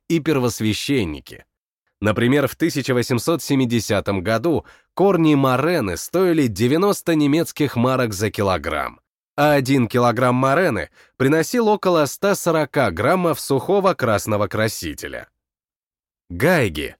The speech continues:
аптека в Базеле, которая более ста лет занималась продажей материалов,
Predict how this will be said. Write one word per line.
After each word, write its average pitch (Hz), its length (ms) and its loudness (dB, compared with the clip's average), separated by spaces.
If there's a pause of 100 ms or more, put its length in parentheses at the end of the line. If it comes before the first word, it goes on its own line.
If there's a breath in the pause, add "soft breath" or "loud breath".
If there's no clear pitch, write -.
(100)
аптека 107 560 0
в 82 80 -8
Базеле, 92 540 0
которая 123 440 0
более 175 380 0
ста 147 300 0
лет 131 240 0
занималась 113 640 0
продажей 113 640 0
материалов, 104 920 -2